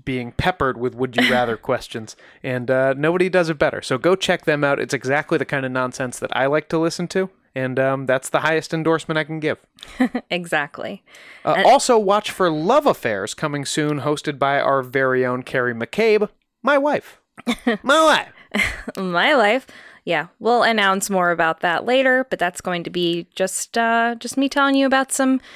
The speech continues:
Speaker 2: famous love stories throughout time. Very different from this <laughs> podcast.
Speaker 1: Uh, so that's, uh, very exciting stuff coming around the corner from Long Boy Media. So, uh, keep your ears peeled.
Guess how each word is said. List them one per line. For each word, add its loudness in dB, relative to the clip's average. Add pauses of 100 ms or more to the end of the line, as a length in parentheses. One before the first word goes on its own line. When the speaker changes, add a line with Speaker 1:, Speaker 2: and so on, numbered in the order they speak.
(180)
Speaker 2:
famous 0
love 0
stories 0
throughout -4
time. -10 (320)
Very 4
different -2
from 2
this 0
<laughs> -
podcast. -2 (420)
Speaker 1:
Uh, -2
so 0
that's, 2
uh, 4 (200)
very 4
exciting 0
stuff 0
coming -4
around 0
the -4
corner 0
from -6
Long 0
Boy -2
Media. 2 (220)
So, 0
uh, 0
keep -8
your 0
ears 0
peeled. -4